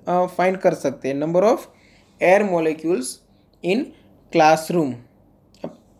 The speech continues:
क्लासरूम का वॉल्यूम हमें पता होना चाहिए, सिर्फ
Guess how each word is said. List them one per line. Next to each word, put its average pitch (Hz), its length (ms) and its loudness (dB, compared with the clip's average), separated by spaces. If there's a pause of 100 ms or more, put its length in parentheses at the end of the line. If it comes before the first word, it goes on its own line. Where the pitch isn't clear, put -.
(220)
क्लासरूम 220 540 2
का 214 200 0
वॉल्यूम 185 480 0
हमें 180 220 -4
पता 160 280 0
होना 151 280 -2
चाहिए, 151 320 -2
सिर्फ 147 300 -12